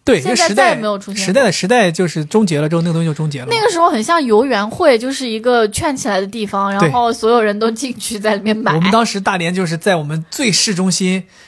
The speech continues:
Speaker 1: 现在就是那个恒隆广场那个门前，
Speaker 2: 嗯。
Speaker 1: 就当年就是我们体育场门前。
Speaker 2: 嗯。
Speaker 1: 搞上，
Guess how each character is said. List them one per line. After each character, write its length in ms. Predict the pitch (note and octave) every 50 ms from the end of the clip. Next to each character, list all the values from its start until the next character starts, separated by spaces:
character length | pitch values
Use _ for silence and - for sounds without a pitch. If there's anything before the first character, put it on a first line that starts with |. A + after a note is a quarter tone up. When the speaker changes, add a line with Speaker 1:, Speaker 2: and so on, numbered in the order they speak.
| _
Speaker 1:
现 280 | - - - A#3 G#3 F#3+
在 80 | G3+ F#3+
就 80 | G3
是 40 | F#3+
那 80 | F#3 F#3
个 80 | D#3+
恒 140 | - F3+ F#3+
隆 100 | G3+ G3+
广 160 | F#3 F#3+ G#3+
场 220 | G3+ - F3 C#3+ C#3+
那 80 | E3
个 60 | E3+
门 140 | D#3 D3 E3+
前， 320 | E3+ - D3 A#2 A#2 A#2+ - _ -
Speaker 2:
嗯。 300 | G#3 G3+ G3+ G#3 G3+ G3+
Speaker 1:
就 60 | G3 E3+
当 160 | E3 G#3 G#3+
年 100 | F#3+ F#3
就 60 | G3
是 60 | F#3 F#3
我 60 | E3
们 80 | F#3+
体 140 | E3+ - E3+
育 80 | F#3+ A3+
场 160 | - E3+ C3+
门 140 | B2+ C3+ D#3
前。 300 | D3 D3+ A2+ A2+ A2+ -
Speaker 2:
嗯。 480 | G#3 G#3 G#3+ G#3+ G3+ G3+ G3 F#3+ G3+ - _ _ -
Speaker 1:
搞 220 | - - F#3 G3+
上， 360 | A3 B3+ C4+ A#3+ G3 D#3+ -